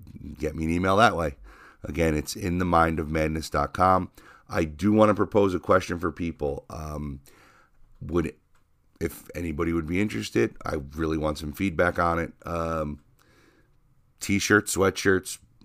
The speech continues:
magnets, buttons, stickers. What do you guys want? Um, looking to put together a store for merchandise, um, and I'm gonna try to keep the cost as low as I possibly can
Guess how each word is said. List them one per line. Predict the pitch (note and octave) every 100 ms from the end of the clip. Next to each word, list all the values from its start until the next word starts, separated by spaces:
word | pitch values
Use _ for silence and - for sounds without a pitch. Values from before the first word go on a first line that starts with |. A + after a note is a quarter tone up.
| -
magnets, | - D#2+ E2 F2 E2+ F2+ - -
buttons, | D2+ E2+ - F2+ D#2+
stickers. | - E2+ - D#2+ D#2+ - - _ _ _ -
What | E2+ G#2
do |
you | A2
guys | G2 F#2 F2
want? | E2 D2+ C#2+ - -
Um, | D#2+ D#2 D2+ D2+ D2
looking | D#2 F2
to | F2+
put | - F2
together | F#2 F2+ E2+
a |
store | - G#2+ A2 A2 - - - - - -
for | - - - E2+
merchandise, | E2 G#2 - G#2+ A2 G#2+ G#2 - - - - - -
um, | E2+ D#2+ D#2+ D#2+ D#2+ -
and | D#2+
I'm | D2+
gonna | E2 E2+
try | - E2+
to | D#2
keep | - F#2 -
the | D2
cost | - F#2+ F#2+ F#2 -
as | D2
low | D2 F2+ F#2
as | E2+
I | D#2+
possibly | - E2 D#2+ - D#2
can | - D#2 C2